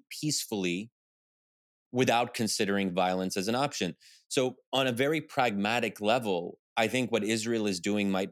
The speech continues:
very well backfire. And then there's the question of, does Israel wanna be responsible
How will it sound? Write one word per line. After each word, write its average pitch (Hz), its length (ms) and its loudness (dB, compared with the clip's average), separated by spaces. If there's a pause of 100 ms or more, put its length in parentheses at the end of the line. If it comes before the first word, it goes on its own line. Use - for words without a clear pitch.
(160)
very 104 320 2
well 101 520 0 (500)
backfire. 98 880 2
And 113 180 0
then 117 100 2
there's 120 180 -2
the 127 60 0
question 127 520 0
of, 113 340 0
does 127 240 2
Israel 113 500 0
wanna 107 280 0
be 101 140 0
responsible 95 1040 0